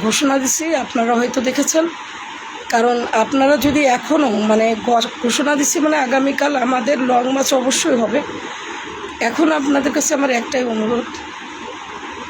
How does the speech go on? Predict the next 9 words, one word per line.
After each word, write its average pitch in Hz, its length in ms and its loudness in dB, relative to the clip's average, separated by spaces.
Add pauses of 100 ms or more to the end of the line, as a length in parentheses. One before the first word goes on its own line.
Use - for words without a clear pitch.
(260)
যেহেতু 269 380 2
শিক্ষা 269 400 0
মন্ত্রণালয় 254 680 2
ছাড়া 233 340 0 (1500)
কোনো 277 200 4
কিছু 285 280 0
সিদ্ধান্ত 262 580 0
বা 269 180 4
অনুমতি 247 680 2